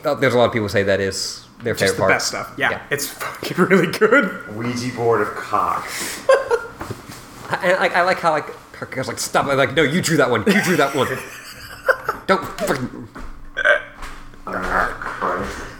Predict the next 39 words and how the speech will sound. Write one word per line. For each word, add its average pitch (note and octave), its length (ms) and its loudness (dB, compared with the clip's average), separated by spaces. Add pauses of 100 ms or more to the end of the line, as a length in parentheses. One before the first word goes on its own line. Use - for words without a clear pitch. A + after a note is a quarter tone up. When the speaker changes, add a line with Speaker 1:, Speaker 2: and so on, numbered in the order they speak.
Speaker 2:
Huh. D#3+ 1080 2 (380)
Uh, E3 180 4
so F3 220 2
it - 20 4
looks G3 160 4
like A3 120 4
we're A3 80 -2
going G3+ 180 4
back G3 200 2
to, G3 200 2
um, D3+ 280 2 (100)
John D3 200 4
and F3+ 80 4
Jade. C#3+ 340 2 (100)
Speaker 1:
Yeah. F3 220 2
Speaker 2:
<coughs> - 680 -2 (760)
Next. - 480 0 (840)
Oh D3+ 160 4
my C#3+ 140 4
god. C#3 400 4
Speaker 1:
<laughs> - 440 -4
Ghostbusters D#3 600 2
Two G#3 240 6
M G3 140 2
M A3 120 2
O A3 100 4
R A#3+ 120 4
P B3+ 140 0
G. C4+ 440 0 (360)
Speaker 2:
Log D#3 300 4
in, C4+ 220 4
our - 140 4
new B3 180 2
account. D4 420 2 (1120)
Speaker 1:
Which A#2 260 -2
I B2+ 100 4
think B2+ 240 0
this B2 180 2
was A2+ 220 2